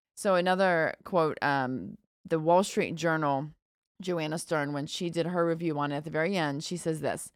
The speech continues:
"Maybe it was getting the weight off my head. Maybe it was when I finally was able to see again with my own eyes, looking at my notebook or my hands or the other people in the room,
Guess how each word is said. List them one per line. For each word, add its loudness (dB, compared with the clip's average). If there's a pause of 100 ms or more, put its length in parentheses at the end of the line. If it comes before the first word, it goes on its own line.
(420)
"Maybe 2
it 2
was 4
getting 2
the 4
weight -2
off 0
my -2
head. -6 (460)
Maybe 2
it -2
was 0
when 0
I -2
finally -2
was -2
able 2
to 2
see -2
again 0
with -6
my -2
own 2
eyes, 0
looking -2
at -2
my 0
notebook 2
or 2
my 0
hands -2
or 0
the 0
other -2
people -2
in -2
the 0
room, -2